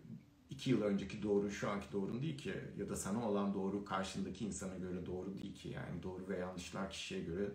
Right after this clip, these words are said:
ve yaşam durumuna göre değişebiliyor. Onun için de o güven hali de sürekli değişebiliyor. Onun için de böyle bir içgüdüsel, primattan gelen bir içgüdüsel zihinde böyle bir sistem var.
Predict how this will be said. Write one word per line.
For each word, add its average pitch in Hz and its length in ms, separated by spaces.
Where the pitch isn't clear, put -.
ve 87 80
yaşam 98 360
durumuna 87 300
göre 90 320
değişebiliyor. - 580
Onun 135 140
için 135 280
de 170 240
o 117 200
güven 135 420
hali 104 420
de 143 60
sürekli - 480
değişebiliyor. - 680
Onun 113 140
için 95 240
de 110 220
böyle 104 260
bir 113 160
içgüdüsel, 113 760
primattan 110 680
gelen 117 340
bir 131 120
içgüdüsel 98 680
zihinde 101 640
böyle 104 260
bir 127 220
sistem 87 560
var. - 140